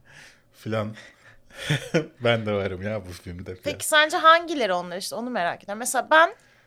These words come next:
Speaker 2: e, Personal Shopper'ı sayarım. Sils Maria belki. E, yani Diana, yani Spencer'ı kastediyordur herhalde bu beşinden biri olarak.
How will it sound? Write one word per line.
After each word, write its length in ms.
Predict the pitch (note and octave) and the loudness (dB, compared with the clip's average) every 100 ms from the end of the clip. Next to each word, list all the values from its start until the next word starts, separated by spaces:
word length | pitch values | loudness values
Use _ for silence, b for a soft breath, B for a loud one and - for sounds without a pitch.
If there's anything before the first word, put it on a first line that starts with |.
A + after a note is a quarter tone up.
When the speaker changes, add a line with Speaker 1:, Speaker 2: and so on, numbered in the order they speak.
| b _ - | b _ -2
Speaker 2:
e, 160 | B3+ B3+ | -2 2
Personal 440 | E4 E4 D4+ A#3+ | 2 2 0 -4
Shopper'ı 380 | G#3+ G3+ - F3 | -4 -6 -8 -12
sayarım. 400 | - E3+ F3+ C4 | -8 -6 -6 -6
Sils 420 | - D#4 D4 - | -8 -6 -4 -4
Maria 440 | C4+ C4 C4 B3+ B3+ | -4 -4 0 0 4
belki. 720 | A3+ G#3+ G#3+ - F3 G3 C#4 b b b b b b | 4 4 0 -12 -12 -12 -14 b b b b b b
E, 80 | - A3 G#3+ G#3 G#3 G3 D3 - _ _ C2 C#2+ F2 | -2 0 2 2 2 0 -4 -10 _ _ _ _ -6
yani 560 | A#3+ A#3 A#3 B3 A#3+ - _ _ _ G#3+ G#3+ | 2 4 4 0 -4 -6 _ _ _ -20 0
Diana, 360 | B3+ B3+ C4+ B3 | 4 4 4 2
yani 360 | F#3+ A3 G3 | 0 -2 -2
Spencer'ı 460 | - - B3+ B3 B3 | -2 2 2 2 0
kastediyordur 600 | A3+ G3+ G3 F3 E3+ E3 | 2 2 -2 -6 -6 -2
herhalde 400 | E3 D#3+ D#3+ E3+ | 0 0 -2 -6
bu 40 | F3 | -8
beşinden 540 | F3 - E3+ D#3+ D#3+ | -6 -8 -6 -8 -8
biri 160 | E3 D#3 | -12 -12
olarak. 540 | D3 D#3 C#4 F4+ - | -10 -4 -2 -2 -10